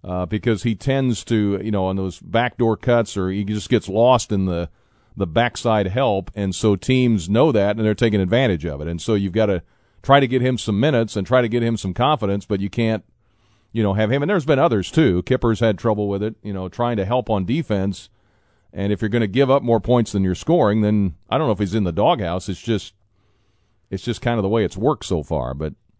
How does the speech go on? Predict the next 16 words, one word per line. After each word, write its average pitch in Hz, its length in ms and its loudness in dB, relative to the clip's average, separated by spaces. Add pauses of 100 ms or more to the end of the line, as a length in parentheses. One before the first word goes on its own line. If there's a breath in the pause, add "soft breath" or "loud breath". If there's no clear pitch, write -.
(460)
you 170 80 -6
know, - 60 0
we've, 156 160 0
we've 175 160 0
had 175 120 6
other 139 140 4
guys 113 260 4
like 104 180 4
that 107 180 4
that 101 100 2
haven't 104 240 2
had 104 220 2
great 107 240 0
freshman 95 380 -2
years 98 280 -2
either. 78 300 -4